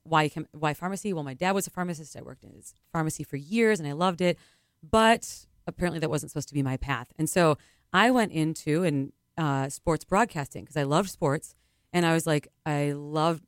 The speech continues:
I love broadcasting." I loved kinda that side of being able to tell stories. And it,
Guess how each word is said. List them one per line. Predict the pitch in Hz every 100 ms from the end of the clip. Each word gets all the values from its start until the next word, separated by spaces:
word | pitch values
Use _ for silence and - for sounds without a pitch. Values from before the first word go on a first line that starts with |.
| -
I |
love | 156 143 -
broadcasting." | 190 190 202 185 170 151
I |
loved | 143 156 156 - _ _ _
kinda | 262 254
that | 220 -
side | - 165 170
of | 156
being | 170
able | 170 156
to | -
tell | 165
stories. | - - 135 170 277 269 - _ _ _ _ _ _ _ _ _ _ _ -
And | 208
it, | 240 226